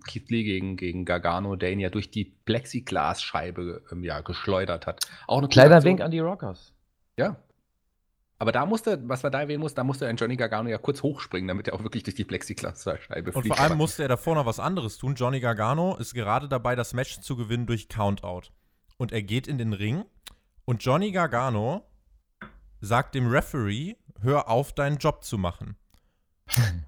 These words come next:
Speaker 3: Und der Referee hört auf, seinen Job zu machen.
Speaker 2: Ja.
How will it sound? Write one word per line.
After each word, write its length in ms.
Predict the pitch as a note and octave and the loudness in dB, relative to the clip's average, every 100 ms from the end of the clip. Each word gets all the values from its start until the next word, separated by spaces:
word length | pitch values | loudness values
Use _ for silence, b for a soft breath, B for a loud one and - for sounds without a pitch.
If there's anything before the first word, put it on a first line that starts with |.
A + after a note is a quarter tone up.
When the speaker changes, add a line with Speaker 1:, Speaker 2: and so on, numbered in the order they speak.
| - | 0
Speaker 3:
Und 180 | C3 | 2
der 120 | C3 B2 | 6 6
Referee 640 | G3 - B2+ A2+ D3+ F#3 - - | 4 2 0 0 -2 -4 -12 -2
hört 360 | C3 C3+ - - | 4 6 4 0
auf, 460 | G#2+ G#2 D3+ - - - | 0 2 -2 -8 -20 -20
seinen 300 | - A#2+ A2+ | -4 0 0
Job 280 | G2 G3 - | 2 0 -2
zu 100 | - | -6
machen. 400 | A#2+ F2 - G#2 - _ _ _ | -4 -4 -8 -16 -18 _ _ _
Speaker 2:
Ja. 240 | E3 A3+ | 6 6